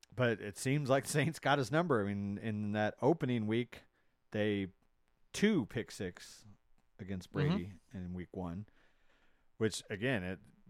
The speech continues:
Speaker 1: the way the, the Saints, while they have been winning, they haven't been doing it pretty. So I just, I really, I would have bet the farm that Tampa was gonna win that game, and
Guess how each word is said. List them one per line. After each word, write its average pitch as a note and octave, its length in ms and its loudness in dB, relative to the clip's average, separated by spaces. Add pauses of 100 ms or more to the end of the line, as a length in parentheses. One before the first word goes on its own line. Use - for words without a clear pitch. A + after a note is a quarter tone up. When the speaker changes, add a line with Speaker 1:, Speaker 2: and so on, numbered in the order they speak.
(120)
Speaker 1:
the G#2+ 80 -4
way G#2+ 340 2 (100)
the, G#2+ 180 -6
the G#2 140 -2
Saints, - 640 -2
while G2 220 2
they F#2 140 0
have F2 160 -2
been F2 160 -2
winning, A#2+ 380 2
they G2 100 0
haven't G#2+ 360 -2
been G2 160 -4
doing F#2+ 240 -2
it - 120 -10
pretty. G2 420 0 (360)
So F#2 500 0 (680)
I G2 160 -4
just, A2 300 -4
I F#2+ 120 -4
really, G2 720 0
I F#2 120 0
would G#2+ 140 0
have F2+ 100 -4
bet F#2 220 0 (1000)
the F#2+ 80 -8
farm A2+ 460 2
that F2 140 -4
Tampa G2 300 -4
was F#2 160 -4
gonna F2 240 -4
win F2+ 180 -2
that E2 180 -6
game, G#2+ 340 -2
and D#2 280 -10